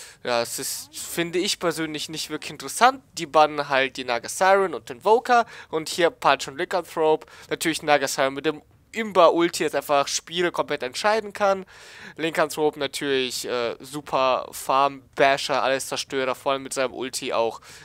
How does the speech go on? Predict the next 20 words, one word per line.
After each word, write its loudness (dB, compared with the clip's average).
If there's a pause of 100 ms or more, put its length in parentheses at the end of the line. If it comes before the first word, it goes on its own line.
wirklich -6
sehr, -2
sehr -8
krass, -2
da -2
er -4 (260)
nicht -10
geslowt -6
werden -4
kann. -8 (200)
Wirklich -14
hart. 0 (320)
Leshrac 6
und -2 (140)
Darkseer 0
auch 0
natürlich -10
aus -6
offensichtlichen -10
Gründen. -6